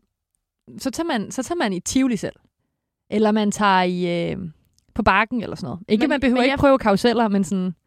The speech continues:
Speaker 2: Nå, ja, okay, for jeg tænker sådan, ka-, karuseller fylder det sjove med karuseller og prøve dem med andre.
Speaker 1: Ja,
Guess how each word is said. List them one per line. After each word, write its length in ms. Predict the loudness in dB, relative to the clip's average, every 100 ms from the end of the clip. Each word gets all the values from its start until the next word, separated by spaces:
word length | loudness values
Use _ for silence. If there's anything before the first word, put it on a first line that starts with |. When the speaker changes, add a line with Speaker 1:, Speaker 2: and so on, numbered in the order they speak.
| 0
Speaker 2:
Nå, 240 | 4 6
ja, 180 | 6 4
okay, 180 | 2 -2
for 80 | -2
jeg 100 | -2
tænker 180 | -4
sådan, 180 | -4 -4 -6
ka-, 140 | -12 -10
karuseller 400 | -8 -6 -4 -6
fylder 240 | -6 -6
det 120 | -6
sjove 280 | -6 -2 -2
med 120 | -2
karuseller 480 | -4 -4 -4 -4 -4
og 80 | -6
prøve 240 | -2 0
dem 100 | 0
med 80 | -2 -4
andre. 200 | -6 -2
Speaker 1:
Ja, 80 | 2